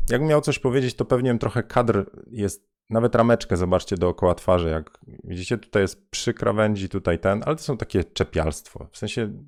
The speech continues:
chyba chciałbym zobaczyć całą rękę i mieć troszeczkę szerszy kadr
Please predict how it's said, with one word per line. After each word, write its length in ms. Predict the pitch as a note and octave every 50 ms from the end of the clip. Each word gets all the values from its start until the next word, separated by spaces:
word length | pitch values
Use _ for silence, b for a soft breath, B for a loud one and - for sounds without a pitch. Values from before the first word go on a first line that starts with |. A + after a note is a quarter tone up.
| D3
chyba 260 | - - F3+ D#3+ D3 B2+
chciałbym 360 | - - B2+ B2 B2 A#2+ A2
zobaczyć 380 | G2+ G#2 G#2+ G2 G#2 G2 -
całą 220 | - A2 G2+ G2 G2
rękę 540 | G2+ G#2 G#2+ G#2 - F2+ E2 F2 F2 F#2 - -
i 280 | - F2+ F2 E2+ E2
mieć 200 | E2+ F2 E2+ -
troszeczkę 400 | - - E2+ E2 - - - F2+
szerszy 360 | - - F2 E2 - - E2 -
kadr 420 | - E2+ E2+ E2 E2 - - -